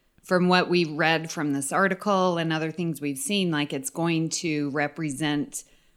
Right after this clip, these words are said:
really who Picard is. And that just makes me so, so happy.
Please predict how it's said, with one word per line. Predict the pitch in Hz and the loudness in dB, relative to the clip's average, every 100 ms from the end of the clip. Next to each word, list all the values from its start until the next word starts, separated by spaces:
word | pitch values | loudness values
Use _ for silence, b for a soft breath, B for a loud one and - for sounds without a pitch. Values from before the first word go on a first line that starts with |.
| _ | _
really | 160 175 185 165 151 | -2 4 4 4 0
who | 143 165 151 | -2 -2 -4
Picard | 156 147 156 147 139 - | -6 -6 -2 -2 -2 -2
is. | 156 147 131 - | -2 -2 -4 -6
And | 139 143 135 | -4 -4 2
that | 165 160 - | 2 2 0
just | 160 151 - | -6 -6 -6
makes | 156 147 - | -6 -6 -6
me | 156 147 135 - | -4 -4 -4 -10
so, | - - 165 147 | -16 -6 -4 -4
so | - 143 123 | -6 -10 -8
happy. | 113 120 113 92 | -10 -10 -12 -14